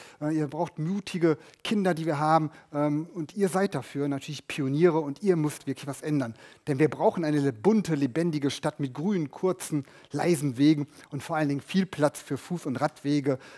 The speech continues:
Äh, am besten natürlich mit Tempo dreißig im gesamten Stadtgebiet, auf allen gemeinsamen Verkehrsflächen.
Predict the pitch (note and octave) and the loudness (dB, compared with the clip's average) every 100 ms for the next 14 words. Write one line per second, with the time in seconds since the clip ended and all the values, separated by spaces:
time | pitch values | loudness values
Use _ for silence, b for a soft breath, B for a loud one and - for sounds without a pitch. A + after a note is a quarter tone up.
0 | - D3 D3 C3 E3 - D#3+ C#3+ D#3+ C3+ | -6 -4 -2 -2 -4 0 0 0 -2 -4
1 | C#3 - F#3+ E3+ C#3+ C#3+ F3+ E3+ D#3 D#3 | -4 -2 -2 -2 -2 0 0 0 -4 -6
2 | C#3 C#3+ F#3 D#3 - E3+ - C#3 D3 C#3+ | -4 -4 -4 -6 -8 -6 -4 -2 0 -2
3 | B B - - F3+ G3 E3+ D#3 D#3+ F3 | B B -14 -6 0 2 2 0 0 2
4 | D3+ D3 C#3 C3+ - E3 - - C#3+ - | 2 0 -2 -8 -4 -4 -4 -6 -4 -4
5 | C#3+ | -8